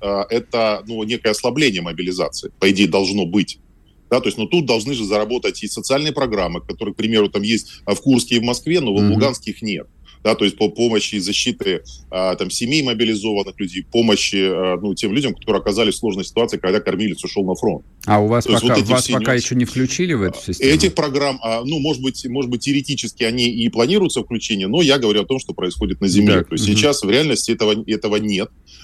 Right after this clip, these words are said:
Speaker 1: Да, и они, ну, на-, возможно, разрабатываются. Я очень хочу верить и очень хочу ошибаться.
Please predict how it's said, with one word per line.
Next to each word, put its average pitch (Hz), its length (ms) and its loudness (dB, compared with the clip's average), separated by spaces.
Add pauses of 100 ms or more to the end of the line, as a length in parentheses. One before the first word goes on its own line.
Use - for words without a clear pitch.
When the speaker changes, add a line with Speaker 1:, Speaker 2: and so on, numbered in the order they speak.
(120)
Speaker 1:
Да, 127 160 2
и 120 300 0
они, 117 480 -2
ну, 110 160 -6
на-, 101 140 -2
возможно, 117 420 -2
разрабатываются. 117 540 0
Я 123 180 2
очень 127 320 0
хочу - 260 -6
верить 135 260 0
и 104 40 -4
очень - 240 -2
хочу - 200 -6
ошибаться. 85 480 -4